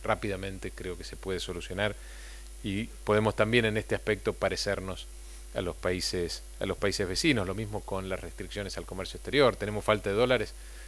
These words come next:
pero tenemos restricciones a las exportaciones, re-, impuestos sobre las exportaciones, cosas raras que ocurren en la Argentina y que cualquier persona, eh, lógica, sin ningún conocimiento de economía,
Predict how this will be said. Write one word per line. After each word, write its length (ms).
pero 160
tenemos 300
restricciones 640
a 40
las 140
exportaciones, 720
re-, 220
impuestos 560
sobre 180
las 140
exportaciones, 680
cosas 320
raras 720
que 80
ocurren 420
en 140
la 80
Argentina 520
y 60
que 380
cualquier 360
persona, 480
eh, 200
lógica, 840
sin 380
ningún 280
conocimiento 540
de 40
economía, 580